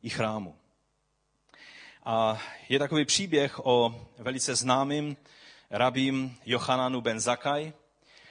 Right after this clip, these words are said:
který, když už bylo jasné, že, že se blíží zkáza města i chrámu,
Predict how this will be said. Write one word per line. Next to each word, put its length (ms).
který, 680
když 280
už 160
bylo 440
jasné, 640
že, 340
že 200
se 140
blíží 360
zkáza 540
města 580
i 60
chrámu, 460